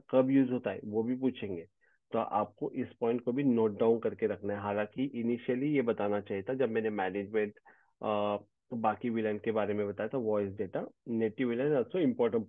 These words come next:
part। Yes, this is all about V lan। और interview में सीसीएनए लेवल पे आपको इस तरीके के question पूछे जाएंगे।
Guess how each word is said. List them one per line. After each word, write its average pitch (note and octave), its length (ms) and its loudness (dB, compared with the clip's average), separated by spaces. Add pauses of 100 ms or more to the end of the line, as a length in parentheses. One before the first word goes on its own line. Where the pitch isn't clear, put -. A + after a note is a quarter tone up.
part। F#2 100 -8 (1700)
Yes, C3 440 -2
this B2+ 140 -2
is C3 120 0
all B2 340 6
about A#2 380 2
V G#2+ 140 0
lan। E3 220 -2 (560)
और A2+ 380 4
interview B2+ 440 2
में C#3+ 280 2 (180)
सीसीएनए E3 640 4
लेवल A2 380 4
पे G#2+ 320 -2 (240)
आपको G#2+ 360 -2
इस C3 240 -4
तरीके A2+ 340 -4
के C#3 140 -4
question C#3+ 420 0
पूछे C#3+ 340 4
जाएंगे। E2 420 0